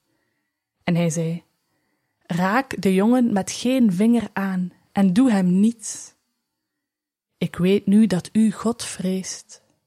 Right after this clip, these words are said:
want u hebt mij, uw zoon, uw enige,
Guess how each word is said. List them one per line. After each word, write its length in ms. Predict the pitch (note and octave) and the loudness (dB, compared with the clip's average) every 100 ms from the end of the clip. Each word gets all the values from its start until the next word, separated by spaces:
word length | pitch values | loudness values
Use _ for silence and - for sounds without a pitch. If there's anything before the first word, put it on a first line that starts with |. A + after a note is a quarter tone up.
| _ | _
want 180 | - G3 | -2 0
u 80 | G3 | 2
hebt 360 | E3+ A3 - - | 0 -2 -6 -4
mij, 500 | F3+ F#3+ A3 B3+ - | 0 2 0 -4 -8
uw 160 | - F#3+ | -2 0
zoon, 480 | E3+ G3+ A#3 C4 - - | 2 2 2 0 -4 -4
uw 180 | F#3 - | -2 -2
enige, 560 | G3+ G#3+ A#3+ B3 A#3+ | 0 2 4 2 0